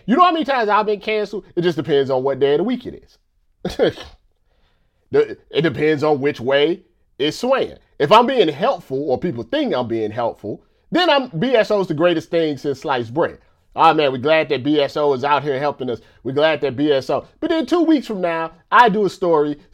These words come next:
They don't like the story. And it's like, "We need to cancel B S O. Why have B S O been around here for so long?" Blah, blah, blah, blah, blah. It does, every other week. It just depends. It just depends. Because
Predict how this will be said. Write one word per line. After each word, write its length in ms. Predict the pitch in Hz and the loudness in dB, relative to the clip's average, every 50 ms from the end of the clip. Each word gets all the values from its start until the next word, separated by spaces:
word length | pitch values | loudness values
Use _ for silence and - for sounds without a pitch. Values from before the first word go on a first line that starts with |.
| - - | -14 -2
They 160 | 151 180 214 | 2 2 4
don't 180 | 226 208 202 180 | 4 4 2 2
like 220 | 180 175 175 165 | 0 0 -2 -2
the 60 | - 135 | -6 -10
story. 480 | - - 165 147 139 127 120 117 120 - - _ - | -2 2 4 4 4 4 2 -2 -4 -6 -12 _ -4
And 120 | 135 147 | 0 0
it's 140 | 160 156 139 | 0 2 0
like, 140 | 147 131 120 | 0 -2 -2
"We 120 | 143 214 | -2 -2
need 140 | 202 160 139 | -2 -4 -4
to 40 | 131 | -6
cancel 360 | - - 190 185 165 - 147 | -6 -4 -4 -4 -4 -4 -6
B 180 | 117 131 127 123 | -6 -4 -2 -2
S 160 | 120 117 - | -2 -4 -4
O. 180 | 135 113 - - _ - | -6 -6 -8 -10 _ -4
Why 180 | - 156 202 | 0 0 2
have 100 | 196 160 | 2 0
B 140 | 143 180 196 175 | -2 -2 -2 -2
S 140 | 165 - | -2 -2
O 140 | 208 196 175 | -2 -2 -2
been 160 | 151 165 165 | -2 -2 -2
around 320 | 156 147 165 185 175 151 143 | 0 0 0 -2 -2 -2 -2
here 120 | 151 131 | -4 -6
for 120 | 120 - 117 | -6 -10 -8
so 200 | - 160 143 135 | -4 -2 -2 0
long?" 340 | 135 139 135 120 110 95 - - - - | 0 0 0 0 -2 -6 -10 -16 -20 -6
Blah, 220 | - 127 170 196 202 | -2 0 0 0 0
blah, 100 | 190 185 | 0 -2
blah, 180 | 165 185 185 | 0 -2 -2
blah, 120 | 175 160 160 | -2 -2 -2
blah. 280 | 165 175 165 160 - - - _ _ _ _ _ - | -2 0 0 -2 -4 -8 -18 _ _ _ _ _ -6
It 80 | 170 | 0
does, 200 | 170 240 247 - - 156 - | 2 2 2 2 -2 -10 -4
every 300 | 156 175 240 262 285 269 | 2 2 2 4 4 4
other 140 | 254 240 233 | 4 4 4
week. 320 | 226 240 226 - - - _ _ | 4 2 0 -2 -4 -10 _ _
It 80 | - 175 | -2 0
just 220 | 185 262 240 - | 0 0 0 -2
depends. 480 | 233 202 240 330 320 247 - - - _ _ _ _ _ _ _ _ _ _ _ _ _ _ _ _ _ _ _ _ _ _ _ _ _ _ _ | -2 -2 -2 0 0 0 -2 -2 -6 _ _ _ _ _ _ _ _ _ _ _ _ _ _ _ _ _ _ _ _ _ _ _ _ _ _ _
It 120 | - 247 247 | -2 0 0
just 180 | 269 226 - | 0 -2 -2
depends. 520 | 170 160 302 339 349 285 151 95 - - _ _ _ _ _ _ _ - | -2 -4 -2 0 2 2 0 0 -2 -10 _ _ _ _ _ _ _ -6
Because 540 | - 196 - 220 214 208 202 196 190 190 | -4 0 6 8 8 8 8 4 0 -4